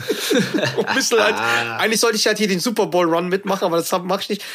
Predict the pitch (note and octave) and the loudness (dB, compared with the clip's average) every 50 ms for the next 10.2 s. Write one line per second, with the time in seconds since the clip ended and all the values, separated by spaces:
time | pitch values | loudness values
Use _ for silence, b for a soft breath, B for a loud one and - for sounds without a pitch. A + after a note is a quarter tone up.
0 | B B B B B B E3 E3+ F#3 G3 G3 - G#3+ - - G#3 F#3+ F#3+ - F3 | B B B B B B -2 -2 0 0 0 0 0 2 2 2 0 0 0 2
1 | F3 F#3 G3 F3+ F3+ E3+ D3+ - - G3 G#3 G#3+ - A#3+ A#3 - - B3 A3 - | 2 2 2 2 0 0 0 0 0 0 0 2 0 -2 -2 -2 -4 -4 -2 0
2 | - B3 B3 B3 C#4 C#4+ - _ _ _ _ _ _ _ _ _ - - _ - | 0 0 2 0 -2 -6 -8 _ _ _ _ _ _ _ _ _ -20 -20 _ -4
3 | G3 F#3+ E3+ D#3 D#3 F#3 - F3 D#3+ D3 - _ _ _ - _ _ _ - D#3+ | -2 0 0 0 0 2 2 0 0 -2 -8 _ _ _ -20 _ _ _ 0 0
4 | G3 A#3+ B3 A#3 - - A#3+ A3 A3 G#3+ G3+ - - F#3 - - - G3 F#3+ A3 | 0 2 0 0 0 2 2 2 2 0 0 -2 -4 -4 -2 0 0 0 0 0
5 | - - - - - A3+ - C3+ C3 A#3+ - _ _ - F#3+ F3 F#3+ G3+ D3 F3+ | -2 -4 -2 0 0 0 0 -2 -4 -10 -16 _ _ -2 -2 0 0 0 0 0
6 | F3 E3 D3+ E3+ G3 G3 - B3 G#3 G3 - G3+ F#3+ F#3 F3+ G3 G3 G3 G#3 - | 0 0 0 0 0 2 2 2 0 0 0 0 -2 0 0 0 -2 -2 -2 -2
7 | G3+ G3 F3+ F#3+ F#3+ F#3+ - F3+ D#3+ - G3 G3+ G3+ G#3 F3 D#3+ E3+ E3 B B | 0 0 2 0 0 0 -2 -4 -2 0 0 0 0 0 0 0 -2 -2 B B
8 | B B B B B B B B _ - - F3 E3+ G3+ G3 - - G#3+ G3+ F#3+ | B B B B B B B B _ -4 -2 0 2 2 2 4 2 4 4 4
9 | F3+ E3+ - G3 F3+ - G#3 G3 F#3 F3 E3+ F3 F3 F#3 F#3+ - - _ _ _ | 2 2 2 0 0 2 2 0 2 2 2 4 4 4 2 0 -4 _ _ _
10 | - - F#3 | -2 -2 -2